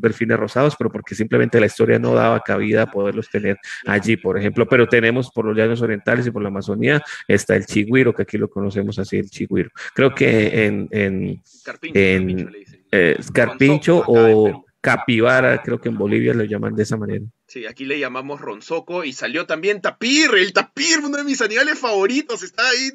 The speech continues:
Speaker 2: tapir, oh
Speaker 1: Es
Speaker 2: my God.
Speaker 1: correcto.
Speaker 2: Sí, sí, sí. Oye, y para compartir la alegría se conectan Kate y Amani, que manda saludos, eh, eh, nos dice
Speaker 1: Saludos.
Speaker 2: "Hola, saludos, eh, ma-",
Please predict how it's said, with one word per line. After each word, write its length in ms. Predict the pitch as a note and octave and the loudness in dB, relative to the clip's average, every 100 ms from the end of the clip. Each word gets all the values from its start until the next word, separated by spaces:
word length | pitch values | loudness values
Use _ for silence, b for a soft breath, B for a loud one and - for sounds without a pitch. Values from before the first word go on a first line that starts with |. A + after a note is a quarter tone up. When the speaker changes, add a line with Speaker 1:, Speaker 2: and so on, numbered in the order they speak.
| _ | _
Speaker 2:
tapir, 300 | - - B3 A3+ | -20 -10 -6 -6
oh 60 | G#3 | -6
Speaker 1:
Es 60 | |
Speaker 2:
my 60 | G#3+ F#3 | -6 -2
God. 40 | |
Speaker 1:
correcto. 560 | B2 A2 A2 A2+ - A2+ - - | 0 2 4 2 0 -8 -8 -12
Speaker 2:
Sí, 220 | G#3 A3 | -8 -8
sí, 140 | G3 | -10
sí. 220 | F#3+ A#3 - | -12 -14 -8
Oye, 180 | F#3+ F3 | -8 -8
y 60 | |
para 220 | D3 D3+ C#3+ | -8 -6 -6
compartir 400 | C#3+ - D#3 A#3 | -10 -16 -14 -10
la 100 | A#3 | -10
alegría 320 | D#3+ G3+ G3+ | -10 -10 -10
se 100 | D#3 | -10
conectan 380 | D#3+ F#3 - F3+ | -12 -14 -16 -12
Kate 240 | A#3+ A3 | -12 -12
y 40 | G3+ | -10
Amani, 360 | F3+ A#3 A3+ | -8 -8 -10
que 80 | E3 | -14
manda 220 | G3 A3 | -12 -10
saludos, 720 | - D#3+ G#3+ C#4 B3+ B3+ - B B B B | -10 -12 -10 -6 -2 -4 -6 B B B B
eh, 300 | E3+ F3 F3+ - - | -10 -8 -8 -16 -16
eh, 720 | D#3+ D#3+ D#3+ D#3 D#3 D#3 D3+ | -12 -10 -10 -10 -8 -10 -10
nos 140 | D#3 E3 | -14 -16
dice 280 | F#3 - | -14 -8
Speaker 1:
Saludos. 600 | - C#3 E3 D#3+ - - _ _ _ _ | -4 0 0 0 -4 -12 _ _ _ _
Speaker 2:
"Hola, 380 | - G3+ G3+ G3 | -8 -8 -6 -10
saludos, 720 | F#3+ G3 B3 A#3+ A#3+ - - _ F3+ | -10 -14 -16 -16 -16 -18 -20 _ -12
eh, 560 | E3+ E3+ E3+ E3+ E3+ F3+ | -10 -10 -10 -12 -12 -8
ma-", 180 | A#3 | -10